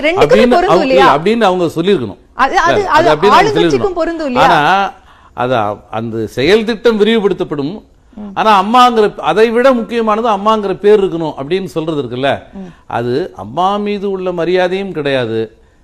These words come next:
Speaker 2: உண்மைகளை சொல்ல போனா ரொம்ப நான் இஷ்யூஸை இஷ்யூவா மாத்திக்கிட்டு இருக்கிற ஒரு, ஒரு, ஒரு வெற்றிட, அஹ், தான் வந்து அதிமுக கிட்ட இருக்குன்னு நான் பார்க்குறேன். இன்னைக்கு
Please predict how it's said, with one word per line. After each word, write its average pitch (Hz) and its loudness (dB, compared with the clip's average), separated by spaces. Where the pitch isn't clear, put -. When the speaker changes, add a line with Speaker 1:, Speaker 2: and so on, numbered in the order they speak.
Speaker 2:
உண்மைகளை 185 0
சொல்ல 156 -4
போனா 143 -6
ரொம்ப 254 -2
நான் 247 0
இஷ்யூஸை 226 -4
இஷ்யூவா 214 -2
மாத்திக்கிட்டு 151 -8
இருக்கிற 135 -6
ஒரு, 127 -4
ஒரு, 120 -4
ஒரு 117 -10
வெற்றிட, 147 -2
அஹ், 110 -10
தான் 143 -8
வந்து 120 -8
அதிமுக 113 -10
கிட்ட 98 -14
இருக்குன்னு 117 -10
நான் 90 -14
பார்க்குறேன். 110 -12
இன்னைக்கு 170 -8